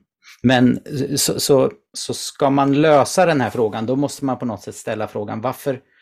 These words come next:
varför hände det där i den tidiga kyrkan? Vad var det som hände där?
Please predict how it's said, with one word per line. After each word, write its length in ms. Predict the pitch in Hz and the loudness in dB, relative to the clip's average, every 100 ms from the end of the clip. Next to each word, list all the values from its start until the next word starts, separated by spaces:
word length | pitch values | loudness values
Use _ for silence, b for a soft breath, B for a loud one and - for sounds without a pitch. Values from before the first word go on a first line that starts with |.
| b b - | b b -10
varför 200 | 120 - | -8 -4
hände 420 | 165 151 104 139 | 0 0 2 2
det 100 | 208 | 0
där 260 | 120 92 | 0 -4
i 60 | 92 | -6
den 160 | 101 104 | -8 -10
tidiga 360 | 107 - - | -10 -10 -8
kyrkan? 440 | - 107 101 104 107 | -8 -10 -8 -6 -2
Vad 140 | 113 | 0
var 140 | 110 | 2
det 100 | 104 | 0
som 180 | - 110 | -2 -6
hände 520 | 101 123 98 101 151 | -4 -4 -4 -2 -2
där? 300 | 123 76 - | -2 -4 -10